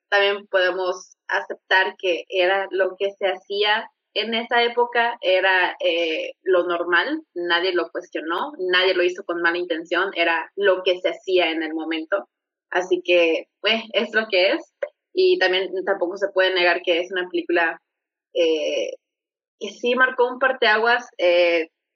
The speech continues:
tuvo, no sé, como once Óscares, ganó el, el Oscar a Mejor Película, eh, está en la, eh, Biblioteca del Congreso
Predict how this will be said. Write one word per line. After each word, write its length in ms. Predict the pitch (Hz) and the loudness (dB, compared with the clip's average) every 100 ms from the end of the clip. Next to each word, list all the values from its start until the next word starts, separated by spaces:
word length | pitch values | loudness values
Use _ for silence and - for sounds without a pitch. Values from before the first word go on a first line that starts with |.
| _ _ - | _ _ -2
tuvo, 680 | 220 202 220 202 180 - - _ - 196 | 0 4 4 6 4 2 -8 _ -6 -2
no 140 | 196 | -2
sé, 140 | 196 196 185 165 | -2 -6 -6 -6
como 320 | 208 185 175 | -2 2 4
once 360 | 180 214 - 262 | 2 0 2 4
Óscares, 540 | 269 277 294 269 269 | 4 4 4 4 2
ganó 320 | 196 175 180 | 0 0 2
el, 120 | 180 - - | 2 2 2
el 140 | 180 | 2
Oscar 260 | 180 180 190 | 2 2 0
a 100 | 170 | 0
Mejor 240 | 185 160 | -4 -4
Película, 640 | 175 254 - 269 254 262 - _ _ - | -4 -6 -4 2 2 2 -2 _ _ -2
eh, 480 | 185 170 170 165 - 196 | 2 4 4 0 -2 -4
está 640 | 196 202 185 190 185 185 | -2 2 4 6 4 2
en 160 | 185 175 | 2 2
la, 500 | 165 160 160 160 151 - _ _ _ _ _ _ _ | 2 2 0 -2 -6 -16 _ _ _ _ _ _ _
eh, 500 | 190 180 175 165 160 190 | 4 6 6 4 0 2
Biblioteca 520 | 202 196 202 208 202 | 4 4 2 2 2
del 120 | 185 | 4
Congreso 920 | 190 180 190 202 208 220 190 185 175 | 0 2 4 4 2 2 4 4 2